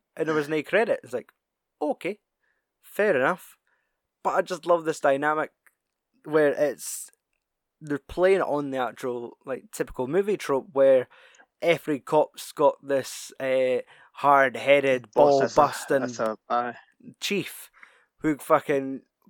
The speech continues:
Speaker 1: calls them all these racial slurs, and they'll have his guts for garters. And this guy's the opposite. He's, like,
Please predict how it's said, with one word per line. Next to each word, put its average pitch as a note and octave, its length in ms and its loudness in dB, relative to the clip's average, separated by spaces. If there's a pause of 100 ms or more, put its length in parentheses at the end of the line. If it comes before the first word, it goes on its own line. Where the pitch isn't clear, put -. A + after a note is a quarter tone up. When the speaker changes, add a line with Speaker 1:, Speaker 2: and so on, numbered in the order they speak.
(120)
Speaker 1:
calls D3+ 300 4
them C#3+ 100 0
all C#3 140 4
these C3+ 180 -2
racial C#3 340 -2
slurs, D3 680 2 (500)
and C3 220 -2
they'll B2+ 120 -2
have C#3 200 4
his B2+ 140 -6
guts A#2 260 -4
for D3 100 -12
garters. C3+ 840 0
And B2+ 240 -14 (300)
this F#3+ 220 -2
guy's C3 340 2
the C#3+ 120 0
opposite. D#3+ 480 -2 (760)
He's, G3 260 -4
like, C#3 320 0